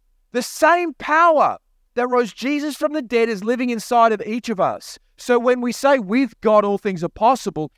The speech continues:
it's true. All things are possible. All things, not just some things, all things are possible. Is God not with us? He's with us.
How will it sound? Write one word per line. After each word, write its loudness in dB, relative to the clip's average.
it's -6
true. -2
All 6
things 0
are 0
possible. -2
All 2
things, -6
not 2
just -4
some 2
things, -2
all 4
things -4
are 2
possible. -4
Is -10
God 4
not -2
with 0
us? -4
He's -4
with -2
us. -12